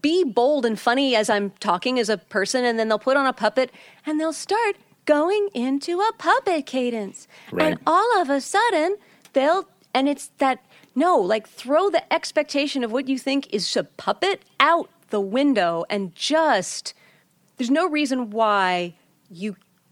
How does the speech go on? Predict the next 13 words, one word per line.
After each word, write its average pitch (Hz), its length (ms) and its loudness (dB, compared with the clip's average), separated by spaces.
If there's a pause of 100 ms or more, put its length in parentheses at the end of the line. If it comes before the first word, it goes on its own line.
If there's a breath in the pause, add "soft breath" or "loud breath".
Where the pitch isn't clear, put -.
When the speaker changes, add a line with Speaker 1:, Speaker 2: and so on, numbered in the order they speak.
(120)
Speaker 1:
can't 262 480 -4
be 214 140 -6
brave 196 400 0
with 180 120 -4
a 170 60 -8
puppet 185 300 -4
on 165 120 -6
your 165 120 -10
hand. - 460 -12 (240 soft breath)
Speaker 2:
That's 190 180 0
Speaker 1:
So 98 80 0
Speaker 2:
absolutely 104 500 2
right. 82 240 -8